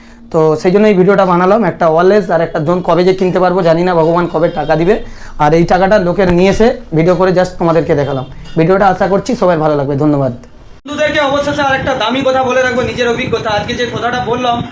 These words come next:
actually আমাকে যারা জিজ্ঞাসা করে রাস্তাঘাটে কিংবা দোকানে জিজ্ঞাসা করে কত টাকা ইনকাম হয়, তো তোমাদের জন্য এই ভিডিওটা আমাকে বানাতে হলো।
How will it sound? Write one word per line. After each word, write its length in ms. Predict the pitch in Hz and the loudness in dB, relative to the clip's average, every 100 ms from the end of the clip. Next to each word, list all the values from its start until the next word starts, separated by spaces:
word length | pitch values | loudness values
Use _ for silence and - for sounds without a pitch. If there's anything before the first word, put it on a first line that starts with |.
| - | -12
actually 400 | - 208 202 254 | -8 -6 -4 -2
আমাকে 240 | 247 240 247 | -2 -2 -4
যারা 260 | 208 226 | -2 -2
জিজ্ঞাসা 320 | 247 - 240 247 | -4 -4 -4 -4
করে 160 | 240 233 | -4 -2
রাস্তাঘাটে 520 | 226 - 233 226 240 | -4 -4 -6 -4 -6
কিংবা 200 | 226 220 | -4 -6
দোকানে 300 | 208 190 226 | -6 -6 -8
জিজ্ঞাসা 240 | - 226 220 | -4 -6 -4
করে 140 | 220 208 | -8 -6
কত 140 | 202 226 | -6 -4
টাকা 160 | 220 | -4
ইনকাম 280 | 220 - 214 | -4 -6 -6
হয়, 120 | 190 - - - - | -8 -8 -10 -12 -12
তো 60 | 208 | -8
তোমাদের 380 | 233 254 277 277 | -4 -2 0 -2
জন্য 180 | 269 | -2
এই 100 | 269 | -2
ভিডিওটা 320 | 208 208 240 240 | -4 -2 0 -2
আমাকে 220 | 233 233 | -2 -4
বানাতে 340 | 196 202 190 | -4 -6 -6
হলো। 160 | 156 | -8